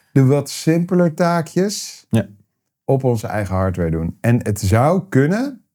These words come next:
Speaker 1: ik zit er wel eens vaker naast met toekomstvoorspelling, maar het zou kunnen dat die, zeg maar, de meterkast of de edge A I revolutie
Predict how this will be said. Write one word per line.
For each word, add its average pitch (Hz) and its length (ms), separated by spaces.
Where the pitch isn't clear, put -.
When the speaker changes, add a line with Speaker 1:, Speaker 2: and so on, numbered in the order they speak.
Speaker 1:
ik 90 160
zit 87 160
er - 60
wel 55 80
eens - 100
vaker 95 280
naast 151 280
met 135 200
toekomstvoorspelling, 110 840
maar - 120
het 78 140
zou 85 380
kunnen 120 360
dat 82 180
die, 98 400
zeg 104 200
maar, 80 320
de 98 140
meterkast 135 720
of 98 120
de - 120
edge 120 440
A 113 220
I 143 100
revolutie 135 920